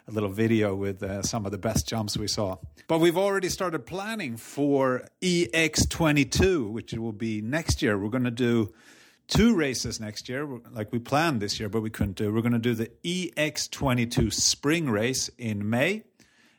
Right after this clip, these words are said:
and then we're gonna do the E X twenty-two fall race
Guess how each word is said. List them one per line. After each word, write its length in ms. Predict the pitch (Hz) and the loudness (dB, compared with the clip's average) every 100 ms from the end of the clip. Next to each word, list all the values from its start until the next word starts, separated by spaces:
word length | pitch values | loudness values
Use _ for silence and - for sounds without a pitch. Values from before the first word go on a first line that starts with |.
| - | -4
and 180 | 123 117 | 0 4
then 140 | 120 | 4
we're 80 | 117 | 2
gonna 220 | 117 113 | 2 2
do 160 | 113 110 | 2 0
the 140 | 117 - | -2 -4
E 280 | 135 131 135 | -2 -2 -2
X 280 | 120 117 - | -4 -6 -6
twenty-two 520 | - 110 107 - 107 | -2 -2 -2 -2 -4
fall 460 | - 135 123 120 | -2 2 4 2
race 420 | 101 92 90 - | 0 -4 -6 -8